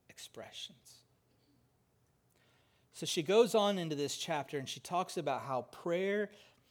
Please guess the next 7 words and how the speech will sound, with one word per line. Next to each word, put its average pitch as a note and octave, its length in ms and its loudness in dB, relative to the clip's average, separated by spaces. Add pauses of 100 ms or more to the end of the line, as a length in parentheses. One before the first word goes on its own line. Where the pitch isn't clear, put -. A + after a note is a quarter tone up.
(160)
is - 120 -10
supposed - 800 -2
to D3 400 -4 (880)
create D3 760 -2 (200)
intimacy B2+ 720 -10
with G#2+ 240 -18
us. - 360 -20